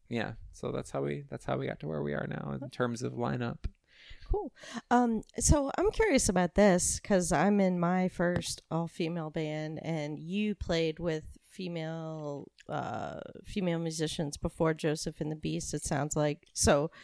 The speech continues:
Speaker 2: was there anything, uh, different about that?
Speaker 1: <sighs> You know, it, <laughs> it's so, so, like, ever,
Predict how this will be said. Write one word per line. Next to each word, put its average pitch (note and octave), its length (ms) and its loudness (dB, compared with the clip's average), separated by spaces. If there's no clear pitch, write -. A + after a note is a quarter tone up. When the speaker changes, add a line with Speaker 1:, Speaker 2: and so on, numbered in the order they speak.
Speaker 2:
was A3+ 140 6
there B3 160 8
anything, B3 760 4
uh, F#2 580 2
different D#4+ 440 2
about F#3+ 320 0
that? C4+ 280 0
Speaker 1:
<sighs> - 340 -4
You E3 140 -4
know, F3+ 240 2
it, E3 160 -2
<laughs> F#3+ 220 8
it's - 260 0
so, F#3+ 300 4
so, - 180 4
like, F3+ 320 4
ever, A3 340 2